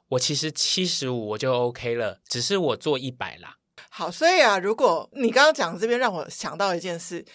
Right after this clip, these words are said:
Speaker 2: 如果说，OK，俄罗斯的妇女都愿意飞到阿根廷去生小孩，但台湾这个真的难度太高，三十二小时的飞行太远了。
Speaker 1: 嗯。
Speaker 2: 回到我们自己身边，如果有孕妇想要是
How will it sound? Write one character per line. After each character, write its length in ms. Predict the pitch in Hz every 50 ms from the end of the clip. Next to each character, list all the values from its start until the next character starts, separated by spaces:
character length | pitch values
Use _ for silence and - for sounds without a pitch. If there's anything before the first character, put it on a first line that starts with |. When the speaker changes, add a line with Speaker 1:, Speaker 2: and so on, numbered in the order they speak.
| _ _ _ _ - 220
Speaker 2:
如 100 | 302 330
果 140 | 339 285 269
说， 420 | - 254 247 247 247 254 254 - _
OK， 240 | - - 220 220 226
俄 160 | - 220 233
罗 160 | 214 185 175
斯 160 | 226 - 202 196
的 120 | 185 185
妇 200 | - - 202 175
女 120 | 165 143
都 260 | - - 190 185 196 - _
愿 240 | 220 214 190 170 170
意 160 | 180 170 151
飞 320 | 175 - - 190 180 175
到 400 | 170 180 170 156 139 117 - - _ - -
阿 100 | 190 190
根 160 | 202 190 233
廷 120 | 220 208 208
去 120 | 175 175
生 200 | 170 - 120 165
小 120 | 175 - -
孩， 140 | - - _ - - - - - - _
但 160 | - 311 320
台 280 | 320 269 214 208 185 202
湾 400 | 220 233 240 247 240 247 262 247 233 _ _ _
这 140 | - - 247
个 100 | 226 208
真 260 | 180 208 214 208 196
的 100 | 190 - _
难 160 | - 165 175
度 100 | 190 208
太 160 | 196 180 196 165
高， 200 | - - 156 170
三 180 | - 202 208
十 100 | - -
二 160 | 147 180 156
小 180 | 156 - - -
时 260 | 151 - - 123 82
的 160 | - 139 151
飞 240 | 156 - - 170 180
行 180 | 185 - - -
太 220 | 156 151 214 208
远 260 | 190 117 110 - - -
了。 160 | - - 90
Speaker 1:
嗯。 40 | 92 _ - - - -
Speaker 2:
回 200 | - - 196 214
到 460 | 233 285 254 214 185 139 - - - _ _ _ _ _ _
我 180 | _ 185 185 175
们 160 | 170 175 185
自 200 | 185 - 285 254
己 340 | - - 165 117 92 - - -
身 340 | - - - 233 233 226
边， 260 | 220 233 214 220 220 214
如 100 | 214 220
果 120 | 277 269
有 120 | 220 170 -
孕 200 | - 240 220 202
妇 140 | 196 220 208
想 260 | 214 - - 165 156
要 200 | 170 220 226 220
是 260 | 208 - 247 220 180